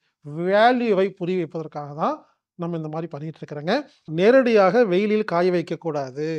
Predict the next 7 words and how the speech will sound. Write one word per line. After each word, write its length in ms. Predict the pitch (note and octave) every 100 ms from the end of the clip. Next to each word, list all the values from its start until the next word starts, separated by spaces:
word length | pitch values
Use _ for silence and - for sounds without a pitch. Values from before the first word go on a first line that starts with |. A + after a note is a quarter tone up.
| C#3+ - _ _ _
அதுக்காக 420 | - A3 A3 A#3 A#3+ G#3+
வீட்டுக்குள்ள 400 | A3+ A3+ G#3 G3
எங்காவது 280 | F#3 G3+ F#3+
போய் 140 | G3+
சந்து 180 | F3 F#3 F#3
பொந்துக்குள்ள 340 | F#3 E3+ F#3+
வச்சிடக்கூடாது. 600 | E3 F3 F3 D3+ C#3+ C3+